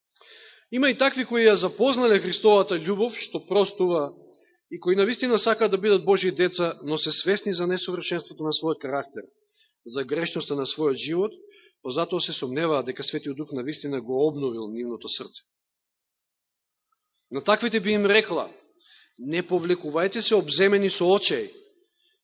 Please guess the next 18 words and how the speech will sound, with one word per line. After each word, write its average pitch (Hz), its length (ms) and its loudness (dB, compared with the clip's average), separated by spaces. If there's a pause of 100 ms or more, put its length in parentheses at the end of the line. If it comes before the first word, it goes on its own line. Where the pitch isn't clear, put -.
Ние 185 240 0
ќе 202 120 0
мораме 202 340 6
често 202 320 2
да 214 100 4
паѓаме 208 420 6
пред 180 160 2
нозете 175 380 2
на 160 140 2
Исус 170 300 -4
и 160 60 -6
да 139 160 -2
плачеме 220 540 2
поради 196 220 -2
своите 175 340 -2
недостатоци 139 640 -8
и 113 80 -20
грешки. - 400 -16